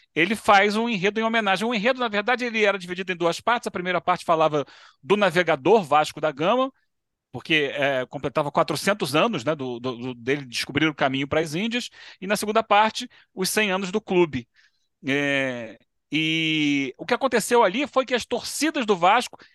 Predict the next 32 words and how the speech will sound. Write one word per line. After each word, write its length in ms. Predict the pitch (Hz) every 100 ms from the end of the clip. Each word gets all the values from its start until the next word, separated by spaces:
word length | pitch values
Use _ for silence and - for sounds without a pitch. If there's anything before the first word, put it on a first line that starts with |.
| _ -
entraram 480 | 262 262 247 311 302
na 80 | 262
escola 460 | - 160 151 117 _ _ _ _ _ -
e 240 | 190 220 -
engrossaram 880 | 262 302 262 240 - 254 294 294 262
o, 580 | 208 214 208 185 160 -
o 120 | 156
corpo 520 | - 254 247 - 185
da 120 | 160
escola. 520 | 143 - 147 117 113 - _ _ _ _ _
E, 160 | 240 285 _ -
é, 240 | 175 180
o 80 | 202
curioso 480 | - 254 226 294 269
é 60 | 262
que 260 | 233 170 - -
o 160 | 214
desfile 360 | 202 180 - 202
foi 160 | 214 190
em 20 |
noventa 280 | 170 175 185
e 80 |
oito, 220 | 269 269 -
até 400 | 214 - - 339
hoje, 480 | 294 269 185 127 113 _ _ _ _
se 160 | - 180
você 260 | 214 226
vai 240 | 180 214 285
na 80 |
Unidos 220 | 262 220 196
da 80 |
Tijuca, 560 | - 151 139 285 -